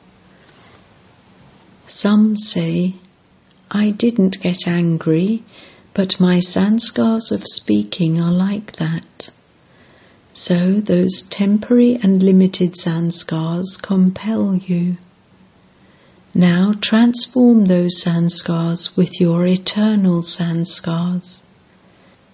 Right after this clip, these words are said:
The original sanskars of souls are of being perfect, constantly bestowers of blessings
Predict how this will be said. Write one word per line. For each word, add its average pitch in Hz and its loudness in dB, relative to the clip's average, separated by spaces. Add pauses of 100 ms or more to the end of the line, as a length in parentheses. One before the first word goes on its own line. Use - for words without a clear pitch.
(440)
The 180 4
original 214 0
sanskars 190 -4
of 175 -4
souls 175 -2 (100)
are 170 0
of 170 -6
being 214 2 (120)
perfect, 180 -4 (720)
constantly 220 0
bestowers 185 0
of 185 -4
blessings 180 -2